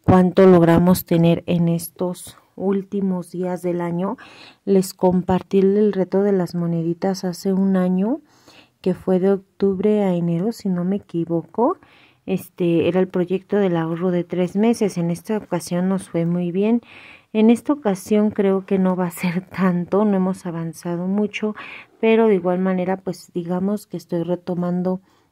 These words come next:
algo similar de este ahorrito. Tengo aquí mis tres puerquitos, mis tres chonchitos, que son unas alcancías que ya se las estuve mencionando en un videíto anterior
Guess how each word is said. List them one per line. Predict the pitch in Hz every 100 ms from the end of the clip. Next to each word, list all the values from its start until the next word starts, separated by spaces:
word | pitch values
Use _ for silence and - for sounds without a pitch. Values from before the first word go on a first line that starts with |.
| -
algo | 185 180 190
similar | 190 - 175 170 170 165
de | 175 160
este | - 160 -
ahorrito. | 170 180 220 220 196 _ _ _ _
Tengo | - 226 240
aquí | 254 - 226
mis | 226 226
tres | - 196 190 190 - -
puerquitos, | 175 165 - - 170 - 160 208 -
mis | 180 165
tres | 165 175 170 -
chonchitos, | - 180 170 170 - 165 175 175 -
que | - 156
son | 156 170
unas | 180 180 185 -
alcancías | 165 165 165 165 - 175 180 190 - - - -
que | - 190
ya | 202
se | 196 226
las | 214 -
estuve | 185 - 190 202
mencionando | 202 190 190 196 185 190 180 185 185
en | - 180 180
un | 185 185
videíto | 190 180 175 170 170 185
anterior | 185 185 208 190 190